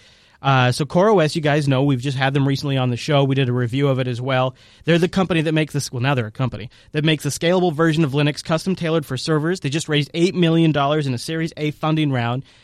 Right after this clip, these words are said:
It's now offering support services for companies. That's gonna be their business model. They call it a new commercial help service called Core O S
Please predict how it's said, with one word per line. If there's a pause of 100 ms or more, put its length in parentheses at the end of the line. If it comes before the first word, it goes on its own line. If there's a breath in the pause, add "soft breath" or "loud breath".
(120 soft breath)
It's
now
offering
support
services
for
companies.
That's (120)
gonna
be
their
business
model. (800)
They
call
it
a
new
commercial
help
service
called
Core
O
S